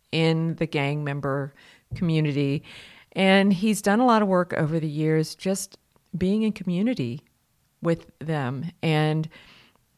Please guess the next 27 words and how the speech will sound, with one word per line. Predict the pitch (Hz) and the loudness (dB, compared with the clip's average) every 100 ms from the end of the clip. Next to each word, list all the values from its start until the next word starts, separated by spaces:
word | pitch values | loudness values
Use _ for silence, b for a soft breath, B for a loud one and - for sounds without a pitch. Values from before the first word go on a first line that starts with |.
| _ _ _ _ - - 175 | _ _ _ _ -20 -10 -2
um, | 165 135 135 147 - _ - - _ _ _ | -2 0 -4 -8 -14 _ -18 -18 _ _ _
you | 180 | -2
know, | 147 139 | 0 -2
they've | - 175 165 | 4 4 4
started, | - 180 175 170 156 - | 4 6 8 6 2 -4
they've | 160 | -4
started | - 175 170 | 0 2 2
this, | 156 160 - | 2 -2 -4
um, | - 147 - _ - | -4 -4 -6 _ -10
a | 156 | 0
business | 196 202 202 185 | 2 4 4 2
called | - 160 160 | 2 0 2
Homeboy | 170 170 160 151 | 2 2 2 2
Industries | - 190 175 - 170 160 151 | 2 0 0 -2 0 0 0
that's | - - | -6 -10
grown | - 185 196 196 | 0 2 4 4
over | 175 156 | 4 2
the | |
years, | 160 147 151 151 | 2 2 2 2
and | 147 143 B B B B B | 0 -2 B B B B B
gang | 196 196 202 | 4 6 6
members | 190 185 180 175 | 4 6 4 4
that | 170 | 2
are | 156 160 | 2 4
no | 160 165 | 4 4
longer | 156 156 160 151 147 147 - - | 4 4 2 2 2 0 -2 0
actively | 151 160 165 156 151 147 139 | 0 0 -4 -2 0 0 -2